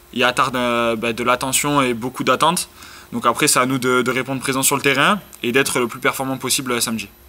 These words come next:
Bah, au niveau des supporters, peut-être. Mais après, au niveau de la préparation du match, nous, bah, on prépare, on doit jouer trente-huit matchs dans la saison. Donc, euh, forcément, bah, y a pas, euh, Nice, euh, plus, plus fort que, euh, enfin, on doit pas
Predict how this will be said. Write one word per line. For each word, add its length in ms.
Bah, 240
au 100
niveau 320
des 140
supporters, 640
peut-être. 580
Mais 100
après, 280
au 20
niveau 260
de 60
la 80
préparation 540
du 120
match, 300
nous, 220
bah, 400
on 100
prépare, 360
on 40
doit 140
jouer 180
trente-huit 300
matchs 180
dans 80
la 80
saison. 320
Donc, 280
euh, 1000
forcément, 460
bah, 360
y 80
a 80
pas, 320
euh, 160
Nice, 380
euh, 240
plus, 440
plus 160
fort 280
que, 100
euh, 560
enfin, 140
on 80
doit 160
pas 420